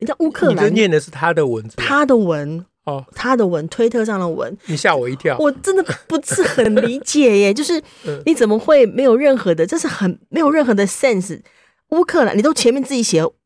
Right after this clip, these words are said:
Speaker 1: 俄罗斯空袭乌克兰首都基辅，
Speaker 2: 嗯，嗯，嗯。
Speaker 1: 然后你后头说，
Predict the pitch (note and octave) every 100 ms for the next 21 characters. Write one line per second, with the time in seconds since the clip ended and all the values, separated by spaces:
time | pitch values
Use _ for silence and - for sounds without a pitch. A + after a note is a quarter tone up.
0 | - C4 G3 F3 F#3 G3 G3+ - G#3 G3+
1 | D#3+ F#3 G3+ G3+ D#3+ C3+ D3 - - E3
2 | D#3 F#3+ D#3+ C#3 E3 E3+ G#3+ - _ -
3 | D3 C3 D3+ C3+ - B3+ G3+ - D4 A3+
4 | E3+ E3+ G3 F#3+